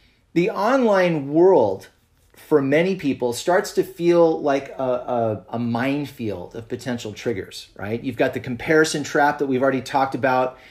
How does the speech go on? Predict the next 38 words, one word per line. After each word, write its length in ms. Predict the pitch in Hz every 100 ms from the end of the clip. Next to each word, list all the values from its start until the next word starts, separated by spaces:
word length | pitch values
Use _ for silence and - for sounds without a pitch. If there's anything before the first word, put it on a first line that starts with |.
| - -
and 260 | - - 143
then 120 | 160
they, 180 | 170 156
they 160 | 139 135
obsessively 760 | 120 - 170 165 165 147 135
check 460 | - - 160 135 -
to 80 |
see 240 | 123 - 135
if 80 | 123
someone 380 | - 147 139
liked 320 | 117 131 139 -
their 140 | 131
post 460 | 131 123 117 - -
or 80 |
wished 280 | 95 139 147
them 120 | 147
a 40 | 135
happy 220 | 139 135
birthday 380 | 120 127 123 95
or 100 | 95
somehow 420 | - 180 175 175
acknowledged 680 | 143 113 127 131 135 117 110
them. 200 | 104 85 _ - -
But 160 | 135
you 60 | 160
know 100 | 185
what? 440 | 185 196 190 - _ _ _ -
If 200 | 139 139
you 100 | 131
live 300 | 127 160 151
by 160 | 156
the 80 | 139
like, 400 | 123 131 143 -
you 120 | -
die 340 | 101 107 110 135
by 140 | 131
the 140 | 127 127
unfriend. 600 | 123 120 - 98 87